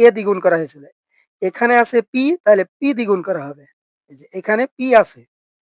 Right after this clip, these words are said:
পি আছে, পি দ্বিগুণ করতে হবে। এখানে কিউ আছে, কিউ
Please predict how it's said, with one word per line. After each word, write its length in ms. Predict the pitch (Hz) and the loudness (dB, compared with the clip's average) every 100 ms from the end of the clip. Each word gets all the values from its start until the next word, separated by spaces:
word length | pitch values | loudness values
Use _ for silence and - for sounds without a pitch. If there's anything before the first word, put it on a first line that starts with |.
| _ _ _ _ _ _ | _ _ _ _ _ _
পি 100 | - 240 226 | -4 4 4
আছে, 200 | 208 262 349 - | 4 0 -2 -2
পি 80 | 262 226 | -6 -2
দ্বিগুণ 220 | 226 196 | -2 -2
করতে 180 | 175 143 | -4 -10
হবে। 120 | 165 170 | -12 -8
এখানে 160 | 208 208 - | -8 -8 -6
কিউ 140 | 226 226 | 0 0
আছে, 160 | 214 285 - | 0 -6 -6
কিউ 120 | 247 | -6